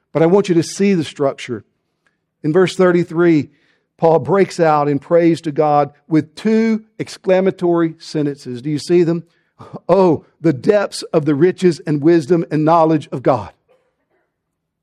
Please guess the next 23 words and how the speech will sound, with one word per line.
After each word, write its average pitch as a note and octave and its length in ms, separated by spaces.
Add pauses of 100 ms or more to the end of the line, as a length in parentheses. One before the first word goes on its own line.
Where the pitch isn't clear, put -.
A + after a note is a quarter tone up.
(120)
I-, - 260
he's F#3+ 220
exclaiming F#3+ 720
something. D3+ 480
He's C#3 160
not F#3 220
instructing. G3 1000 (600)
He's D#3+ 160
not G3 280 (200)
making G3+ 480
a - 80
point. F3 600
He's D3 180
not F#3 360 (280)
arguing F3 460
a E3 40
position. D3 680 (920)
It's E3+ 300
the E3 140
expression E3 680
of C#3+ 140
his C#3 160
heart. C3+ 520